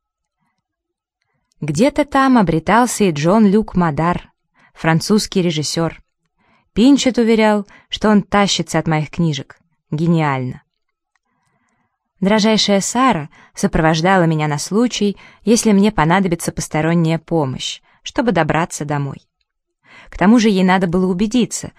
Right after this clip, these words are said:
что в пятьсот тридцатом не засели в осаде старлетки. Джон сидел в вестибюле, в громадном кожаном кресле и наблюдал за местной шизанутой публикой.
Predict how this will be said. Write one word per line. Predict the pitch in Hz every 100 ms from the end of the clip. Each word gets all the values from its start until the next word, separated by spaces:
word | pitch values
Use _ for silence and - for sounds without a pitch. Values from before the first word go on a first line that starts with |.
| _ _
что | - 165
в | 160
пятьсот | - 185 - 151
тридцатом | - 135 - 202 208 185 170 _ _ -
не | 247
засели | 220 196 - 196 175
в |
осаде | 147 - 175 160
старлетки. | 165 160 160 151 135 - - _ _ _ _ _ _ _ _ _ _ _ _ _ _ _ _ _ _ -
Джон | 151 294
сидел | 339 277 277 269
в |
вестибюле, | 247 - 254 170 160 147 - _ _ _ _
в | 151
громадном | 160 180 247 202 190
кожаном | 170 170 156 151 147
кресле | - 254 262 214 208 - - _ -
и |
наблюдал | 285 226 214 175 233 233 - - -
за | 185 220
местной | 226 262 - 233
шизанутой | - 196 170 170 190 196
публикой. | 156 180 170 143 143 - 156